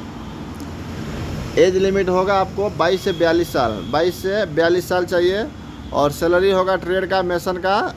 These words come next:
और स्टील फिक्सर का, कारपेंटर का तीन सौ बीस से लेके तीन सौ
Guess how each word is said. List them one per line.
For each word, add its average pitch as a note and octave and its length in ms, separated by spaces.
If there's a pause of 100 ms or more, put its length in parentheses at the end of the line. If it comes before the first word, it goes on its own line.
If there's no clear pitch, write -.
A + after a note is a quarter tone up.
और C#3 320
स्टील E3+ 200
फिक्सर F3 320
का, F#3 140
कारपेंटर F3+ 560
का F#3+ 240 (520)
तीन G3+ 160
सौ G3 160
बीस F#3 280
से G3 100
लेके F#3+ 360
तीन G3 320
सौ G#3+ 240